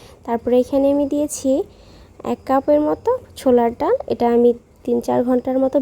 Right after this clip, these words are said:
ভিজিয়ে রেখেছিলাম। তারপরে এখানে দিয়ে দিচ্ছি, সাথে দিয়ে দিচ্ছি ছয় সাতটার মতো কাঁচামরিচ। তো ঝালটা আপনারা আপনাদের পছন্দ মতো দিতে পারেন। তো আমি এখানে দিয়ে দিচ্ছি কিছু আদার স্লাইস। আসলে আমার কাছে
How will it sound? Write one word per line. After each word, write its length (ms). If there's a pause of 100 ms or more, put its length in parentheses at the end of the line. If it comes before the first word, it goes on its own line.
ভিজিয়ে 340
রেখেছিলাম। 480 (120)
তারপরে 400
এখানে 300
দিয়ে 180
দিচ্ছি, 320 (560)
সাথে 300
দিয়ে 180
দিচ্ছি 280 (120)
ছয় 200
সাতটার 400
মতো 160 (100)
কাঁচামরিচ। 680 (1300)
তো 60 (120)
ঝালটা 400
আপনারা 360
আপনাদের 360
পছন্দ 280 (120)
মতো 160 (100)
দিতে 180 (100)
পারেন। 260 (180)
তো 60 (140)
আমি 140 (100)
এখানে 320
দিয়ে 180
দিচ্ছি 280 (140)
কিছু 200 (160)
আদার 280
স্লাইস। 340 (840)
আসলে 240 (100)
আমার 200
কাছে 180